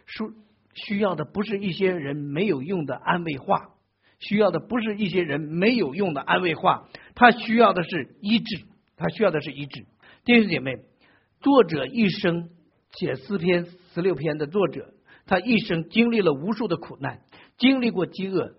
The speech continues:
别折腾这个了，算了。作者一生经历了无数的苦难，经历过饥饿，经历过面临死亡，经历过面对巨人，经历过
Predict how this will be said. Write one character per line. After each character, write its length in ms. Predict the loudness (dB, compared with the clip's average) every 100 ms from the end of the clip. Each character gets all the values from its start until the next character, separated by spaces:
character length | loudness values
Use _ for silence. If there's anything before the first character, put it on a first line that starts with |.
| _ _ _ _
别 140 | -8 -6
折 180 | -6
腾 160 | -6 -6
这 140 | -8
个 100 | -8
了， 80 | -12
算 240 | -10 -10 -10
了。 160 | -18 _ _ _ 2
作 200 | 4 6
者 160 | 4
一 180 | 4 2
生 300 | 2 0 0
经 220 | 0 2
历 100 | 2
了 120 | 2
无 240 | 2 0 -2
数 160 | 0
的 80 | -2
苦 220 | -4 -6
难， 300 | -4 -4 -4 _ _ _
经 240 | 4 4 6
历 120 | 2
过 200 | 2 0
饥 240 | 2 0
饿， 300 | 0 -2 -4 -12 _ 0
经 240 | 2 4
历 140 | 2
过 160 | 2 0
面 300 | 2 4 4
临 180 | 2 0
死 180 | -4 -10
亡， 320 | -8 -8 -10 -16 _
经 280 | 6 6 6
历 120 | 2
过 200 | 2 2
面 380 | 2 2 2 2
对 180 | -2 -2
巨 260 | -2 -2
人， 320 | -2 -4 -10 -12 -18 _
经 260 | 6 8 6
历 160 | 4
过 260 | 4 2